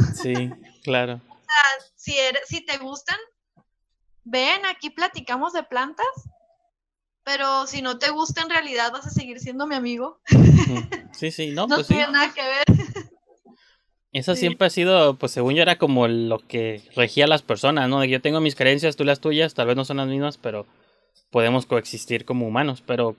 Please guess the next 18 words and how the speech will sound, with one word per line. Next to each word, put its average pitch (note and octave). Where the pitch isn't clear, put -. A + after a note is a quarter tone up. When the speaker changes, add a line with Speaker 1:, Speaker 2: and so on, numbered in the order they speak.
Speaker 1:
creo A#2+
que D#3
el D3
in-, C#3
está B2+
extraño G3+
el F3+
internet, C3
porque C3
internet A#2+
como -
que B2+
ha A#2+
unido C#3+
más C3+
a -
la A#2+
gente, B2